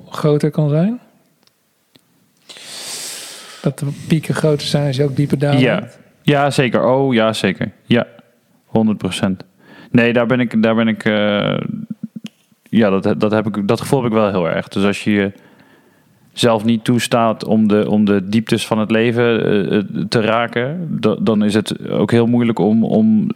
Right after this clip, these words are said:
Speaker 2: de echte bergen te kunnen beklimmen, zeg maar. Je moet wel toestaan dat het soms pijn doet.
Speaker 1: Ja.
Speaker 2: Bijvoorbeeld met, met, met liefde. Liefde moet soms pijn doen. Dus dat, dat is nou eenmaal een onderdeel daarvan.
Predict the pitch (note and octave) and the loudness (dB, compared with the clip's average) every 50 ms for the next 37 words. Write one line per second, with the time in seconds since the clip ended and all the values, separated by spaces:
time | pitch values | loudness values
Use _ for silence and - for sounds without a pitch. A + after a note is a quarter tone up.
0 | - - - - - G#2+ G#2 F2 E2+ A2+ - - A2+ G#2+ G#2 G2+ G2 F#2+ G2+ G2 | -8 -10 -8 -4 -2 0 2 2 2 0 -2 0 0 0 0 0 0 -2 -2 0
1 | A#2 A2+ G#2+ G2+ G#2 F#2 F2+ F2+ F2 - _ _ _ - - - - - - - | 0 0 0 0 0 -2 -2 -2 -4 -6 _ _ _ -20 -20 -20 -20 -20 -12 -6
2 | - G#2+ - G#2+ F#2+ F#2 E2 F#2 - G2+ F#2+ E2+ F2 E2+ F#2 F2+ E2+ F#2+ F2+ F2+ | -4 -2 0 0 0 0 -2 -2 0 0 0 0 0 -2 -2 -2 0 0 0 2
3 | F#2 G2+ G#2+ G#2+ G2 G2 G#2 G2+ G#2 G#2+ A2 A2 A2+ A2+ - - - - - - | 2 2 2 4 4 4 4 4 4 2 2 0 -2 -4 -8 -18 -20 -20 -20 -20
4 | - - _ - - - - - - - _ _ _ _ _ _ _ _ _ - | -20 -20 _ -20 -20 -20 -20 -20 -20 -20 _ _ _ _ _ _ _ _ _ 0
5 | E3+ D#3+ - - D3 C3 B2 A#2+ A#2 A2 - - A#2 A2 F#2+ - C3 C3 B2 A2+ | 0 2 2 0 0 0 0 0 0 0 0 0 0 0 0 0 0 0 0 0
6 | G2+ F2 E2 - - - - _ _ _ _ _ _ _ _ _ _ _ _ _ | -2 -4 -4 -8 -12 -20 -20 _ _ _ _ _ _ _ _ _ _ _ _ _
7 | _ _ _ _ - G2+ - C3 C3+ C3 B2 G#2 A#2+ A#2 A2 - C3 B2+ B2 A2+ | _ _ _ _ -4 -2 0 2 2 2 2 2 2 2 2 2 2 2 2 2
8 | A2 F#2+ G#2+ G#2 G2+ - - - - - G2+ G#2 G2 F#2+ G2+ G#2 - - - G#2 | 2 2 2 2 0 -2 -4 -4 0 2 2 2 2 2 0 0 0 2 0 2
9 | G2+ F2+ A2+ B2 A#2 G2+ F2+ F#2 F2+ G#2+ A#2+ - _ _ - - _ _ _ _ | 2 2 2 0 0 0 0 0 0 0 -2 -8 _ _ -20 -20 _ _ _ _
10 | _ _ _ _ - - - B2+ A2+ A2 G#2+ G#2+ G#2 F2+ - G#2 G2 F2 - B2+ | _ _ _ _ -6 0 0 2 2 4 2 2 2 2 0 0 0 0 0 0
11 | C3 C3 B2 A2 G2 F2 E2+ - - G#2+ F#2 - - G#2+ G2+ - - A2+ G#2+ A#2+ | 0 0 0 0 -2 -2 -4 -4 -2 -2 0 2 2 2 0 0 0 0 0 2
12 | A2+ G#2+ A#2 A2+ A2 A2 A2 A2 G#2+ G2+ G2+ G#2+ A#2+ D3 D3 B2+ G#2 G2 F#2 F2+ | 2 2 2 2 4 4 4 4 4 4 4 2 2 2 2 2 2 2 2 0
13 | F2 F2+ - - F#2 D#2+ - - | 0 -2 -2 -2 -4 -4 -4 -10